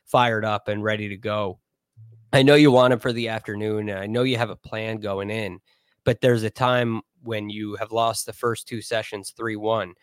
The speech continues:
where you gotta throw out your, you gotta, uh, throw the kitchen sink at him and hope you can hang on in the afternoon.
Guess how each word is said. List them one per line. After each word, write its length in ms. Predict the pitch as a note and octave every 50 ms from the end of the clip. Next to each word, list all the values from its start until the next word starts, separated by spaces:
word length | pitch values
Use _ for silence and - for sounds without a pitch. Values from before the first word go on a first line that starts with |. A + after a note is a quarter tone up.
| _ _ _ _ _
where 120 | - A#2
you 120 | A2+ A2+ A2
gotta 240 | A#2 A2+ A2 A2 -
throw 340 | - A#2+ A2+ A2 G#2+ G#2+
out 260 | G2+ G2 G2 F2+ - _ _
your, 260 | - A2 G#2 G2+ G2+ _ _ _
you 120 | C3 A#2+
gotta, 320 | B2 B2 A#2+ A2+ G#2+ G#2 - _
uh, 60 | C3 - - _
throw 180 | - C3 A#2 G#2
the 80 | F2+
kitchen 320 | - - B2 A2 - G2+ G2+
sink 340 | - - C3 C3+ C3+ - G2+
at 160 | E2+ E2 -
him 80 | - - _ _ _ _
and 100 | A2+ F#2+
hope 220 | A#2 B2+ A#2+ - A#2
you 60 | G2+
can 160 | - G2+ G2
hang 240 | G#2+ G#2 G#2+ G#2 G2+
on 140 | G2+ G2+ G2+
in 100 | G2+ G#2
the 100 | F#2+ F#2+
afternoon. 500 | F#2 - - - G2+ G2+ A#2+ D3+ C#3